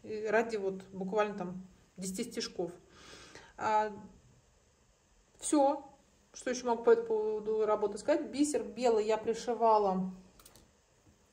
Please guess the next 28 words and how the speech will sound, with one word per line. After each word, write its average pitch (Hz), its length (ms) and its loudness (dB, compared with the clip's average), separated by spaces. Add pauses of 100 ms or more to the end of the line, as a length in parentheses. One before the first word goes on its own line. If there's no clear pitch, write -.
(540)
Вот 233 200 -16
такая 226 240 -4
у 208 60 -2
меня 208 100 -2
есть 202 220 -6
Миюки 233 680 -8 (360)
нитка. 247 520 -10 (200)
Самая 233 400 0
лучшая 214 400 -8
вообще 208 240 -12
нитка 208 400 -10 (500)
у 208 60 -14
меня, 208 260 -6
которая 202 400 -6
есть 202 160 -6
в 196 40 -10
наличии. 269 760 -6
Она, 208 300 -8 (480)
я 214 60 -6
уже 202 100 -8
несколько 208 280 -6
раз 196 180 0
её 202 80 -6
показывала, 202 440 -2
она - 20 -8
такая, 196 180 -8
как 196 200 -12
вощёная. 202 600 -6